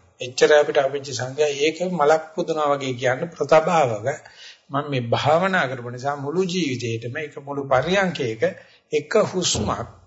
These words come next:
දැන දැන දැක දැක අරන් තියනවා කියන එක කියනවා මිස ලක්ෂ කෝටි වාරයක් හුස්ම ගන්න බැරි වුණා කියන්නේ මේක මුස්පේන්තුයි කාලකන්ණී මාරපාක්ෂිකයි කෙලෙස්. මට එක හුස්මක් පුළුවන්. මේක පදනම් කරන්න.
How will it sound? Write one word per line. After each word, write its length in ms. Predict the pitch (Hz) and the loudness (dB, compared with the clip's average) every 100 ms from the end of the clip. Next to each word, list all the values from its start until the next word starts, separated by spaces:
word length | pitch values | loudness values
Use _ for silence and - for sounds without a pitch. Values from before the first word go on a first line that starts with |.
| _ | _
දැන 240 | - 143 | 0 0
දැන 240 | 147 135 135 | 2 0 0
දැක 220 | 143 127 | 0 0
දැක 220 | 131 127 170 | 0 2 2
අරන් 240 | 139 143 | 2 -2
තියනවා 240 | 147 147 | -4 -6
කියන 160 | 147 147 | -6 -8
එක 100 | 147 | -12
කියනවා 400 | 135 156 151 135 | -10 -8 -4 -4
මිස 260 | 117 143 156 160 - - - _ | -2 -2 2 0 -2 -18 -20 _
ලක්ෂ 340 | - 131 - - | -4 -4 -2 -4
කෝටි 320 | 185 185 180 | 0 0 0
වාරයක් 400 | 175 170 170 170 | 0 2 2 0
හුස්ම 260 | - 147 170 | -2 -10 -8
ගන්න 340 | 156 156 147 | -8 -8 -4
බැරි 200 | 123 135 | -2 0
වුණා 260 | 180 196 233 | 0 2 0
කියන්නේ 340 | 220 196 139 143 | 2 -2 -2 -4
මේක 160 | 151 170 | -4 -6
මුස්පේන්තුයි 800 | 143 143 - 170 156 143 185 202 | -8 -10 -6 -4 -4 -4 -4 -4
කාලකන්ණී 800 | - 135 147 147 143 147 175 240 269 - - | 0 4 4 2 -4 -4 -4 -2 -4 -8 -8
මාරපාක්ෂිකයි 920 | 135 139 151 151 151 143 156 156 220 | 0 4 4 6 4 4 0 0 0
කෙලෙස්. 340 | 190 113 - - - _ _ _ _ _ _ _ _ _ _ | 0 -2 -2 -6 -8 _ _ _ _ _ _ _ _ _ _
මට 140 | - 185 | -6 -4
එක 200 | 190 170 | -4 2
හුස්මක් 480 | 226 220 202 202 226 | 4 4 2 -2 -4
පුළුවන්. 340 | - 170 101 - _ _ _ _ _ | 0 -2 -2 -8 _ _ _ _ _
මේක 240 | 180 240 262 | 0 2 4
පදනම් 400 | 214 165 139 113 | 4 4 0 -2
කරන්න. 260 | - - | -6 -8